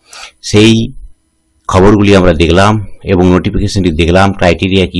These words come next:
দেখলাম, শেষ তারিখ কবে আবেদনের তাও জানলাম। যদি আমার এই latest চাকরি সংক্রান্ত ভিডিওটি ভালো লেগে থাকে তাহলে অবশ্যই ভিডিওটি like করুন। আর যদি মনে করেন যে আপনার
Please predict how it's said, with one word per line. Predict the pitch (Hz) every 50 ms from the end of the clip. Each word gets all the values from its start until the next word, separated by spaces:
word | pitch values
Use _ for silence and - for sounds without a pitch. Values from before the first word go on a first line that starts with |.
| 80 73 80
দেখলাম, | 78 76 80 85 87 92 92 92 - _ _ _ _ _ _
শেষ | - - - 101 104 104 - - -
তারিখ | 92 90 90 92 101 101 101 -
কবে | - 87 85 82 90 92 95 98 - - - - - 82
আবেদনের | 87 87 90 80 90 92 95 95 98 98 - - _ _ _ _ _ _ _ _ -
তাও | 101 90 87 85 82 82 - - _ _ _ _ _ _ _ _
জানলাম। | - 92 85 71 - 55 - - _ _ _ _ _ _ _ _ _ - _ - - _ _ _
যদি | - 107 107 120 131 127 - - -
আমার | 95 95 104 107 107 - -
এই | 95 92 85
latest | 85 87 87 104 95 - - - - - - - - - - - - - - _
চাকরি | - 90 90 107 113
সংক্রান্ত | - - 113 - - 113 104 101 - 107 104 104 104 107 - _ _ _ _ _ _ _ _ _ _ _ _ _ _ -
ভিডিওটি | 80 78 95 98 101 101 101 95
ভালো | 76 - 80 82 90 98
লেগে | 95 87 92
থাকে | - 90 87 - - 92 92 -
তাহলে | 95 87 85 87
অবশ্যই | 87 101 98 - - 101 98 87 82
ভিডিওটি | 85 85 85 78 82 78
like | 76 82 87 - - -
করুন। | 104 101 104 107 107 104 - _ _ _ _ _ _ -
আর | 92 90 101 92
যদি | 107 101 98 95 92 90 85 - _ _ _ _ _ _ _ _ -
মনে | 82 87 98
করেন | 92 104 98 101 104 101 101
যে | 85 87
আপনার | 80 80 - - 90 90